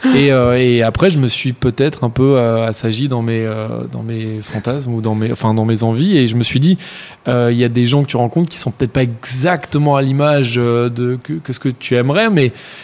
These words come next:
ils sont déjà bien, euh, à ce que tu, enfin, de, ils ont déjà bien toutes les qualités, enfin, en gros, en tout cas, une grande partie des qualités que t'as envie. S'ils ont pas tout, tout, toutes les qualités, c'est pas non plus trop grave. Et t'es pas,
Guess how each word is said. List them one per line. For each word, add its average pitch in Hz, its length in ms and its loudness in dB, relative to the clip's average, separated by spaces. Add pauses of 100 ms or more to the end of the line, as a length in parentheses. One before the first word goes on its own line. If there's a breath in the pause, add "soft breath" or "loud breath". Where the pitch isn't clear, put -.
(200 loud breath)
ils 151 100 2
sont 151 140 4
déjà 147 280 4
bien, 131 460 0
euh, 156 560 2
à 135 120 0
ce - 100 -8
que 139 80 -2
tu, 147 180 -6
enfin, 123 240 0
de, 123 360 0
ils 123 220 -4
ont 131 60 0
déjà 135 260 0
bien 139 220 -2
toutes 147 220 -6
les 151 60 0
qualités, 143 420 0
enfin, 127 220 0
en 123 140 0
gros, 123 160 -4 (100)
en 127 60 0
tout 131 120 -10
cas, 143 80 0
une 135 320 0
grande 143 240 0
partie 151 240 -2
des 143 100 0
qualités 135 320 0
que 131 80 -6
t'as 131 80 -2
envie. 123 340 0 (520 loud breath)
S'ils 123 260 -2
ont 120 60 0
pas 143 160 2
tout, 156 280 -2
tout, 151 200 -4
toutes 139 220 -4
les 135 60 0
qualités, 123 340 0
c'est - 140 -4
pas 113 80 -2
non 110 100 -2
plus 117 120 -10
trop 127 160 0
grave. 156 200 2
Et 131 40 2
t'es 120 140 0
pas, 151 220 2